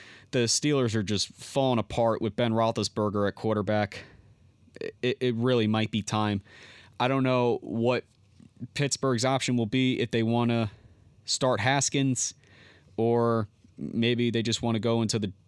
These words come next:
draft and draft a quarterback, but based, really, for the three games that I've seen, more importantly, the past two weeks, I think Roethlisberger's time in Pittsburgh is just about done. You know,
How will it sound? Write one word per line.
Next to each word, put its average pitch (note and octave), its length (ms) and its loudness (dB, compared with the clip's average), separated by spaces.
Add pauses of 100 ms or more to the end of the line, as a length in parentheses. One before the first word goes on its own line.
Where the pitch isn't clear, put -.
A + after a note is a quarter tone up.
(120)
draft A2+ 360 0
and G#2 80 0
draft A#2 240 0
a - 20 -10
quarterback, A#2 640 0
but G#2+ 180 -2 (600)
based, C3 340 0 (160)
really, B2 600 0
for A2 480 -2 (720)
the A2+ 100 -4
three C#3+ 280 0
games D3 580 0
that B2 160 0
I've C3 180 2
seen, C#3 460 2
more C#3+ 260 4
importantly, B2+ 480 2
the G#2+ 100 -2
past B2+ 340 -2
two C3 180 0
weeks, C3 340 0 (420)
I - 80 -4
think C#3+ 220 -2
Roethlisberger's B2 720 0
time A#2 240 -2
in G#2+ 80 -2
Pittsburgh G#2 500 -2
is F#2+ 200 0
just - 320 -4
about F#2+ 360 -2
done. F#2 340 0 (340)
You A2 140 -2
know, G#2 280 0